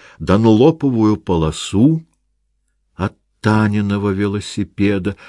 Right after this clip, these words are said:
волнисто раздвоившуюся при повороте, и впадинку от каблука,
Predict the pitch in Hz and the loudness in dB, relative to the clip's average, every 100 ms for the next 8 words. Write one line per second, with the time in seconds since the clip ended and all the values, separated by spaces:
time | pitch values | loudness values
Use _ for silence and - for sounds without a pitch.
0 | - - 76 90 92 87 98 92 - 95 | -20 -12 -2 0 0 0 -2 -2 -6 -4
1 | 98 87 80 82 95 98 98 - 95 92 | -4 -4 -2 0 2 2 -2 -4 -2 -2
2 | 92 - 95 - 92 92 90 95 90 95 | -2 -6 -6 -4 -6 -4 -2 0 0 -2
3 | 90 101 - _ _ _ _ _ _ 80 | -2 -10 -10 _ _ _ _ _ _ -6
4 | 76 - - _ 113 160 143 143 135 - | -6 -8 -20 _ 0 0 0 -4 -4 -4
5 | 123 123 - 104 92 95 - 90 90 87 | -2 -4 -6 -6 -4 -6 -6 -4 -4 -4